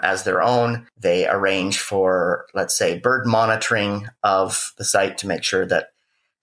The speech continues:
uh, birds are continuing to use the site. They might, uh, conduct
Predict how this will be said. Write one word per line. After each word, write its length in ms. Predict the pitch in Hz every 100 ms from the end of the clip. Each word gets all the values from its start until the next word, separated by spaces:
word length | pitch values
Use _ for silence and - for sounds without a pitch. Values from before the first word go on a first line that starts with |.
| -
uh, 160 | 90
birds 320 | - 95 95
are 60 | 82
continuing 460 | - 87 107 92 87
to 80 | 87
use 280 | 117 127
the 60 | 117
site. 440 | - 113 104 104 - _ _ _ _
They 160 | 95 92
might, 420 | 87 90 - -
uh, 220 | 90 78
conduct 800 | - 87 87 - - - -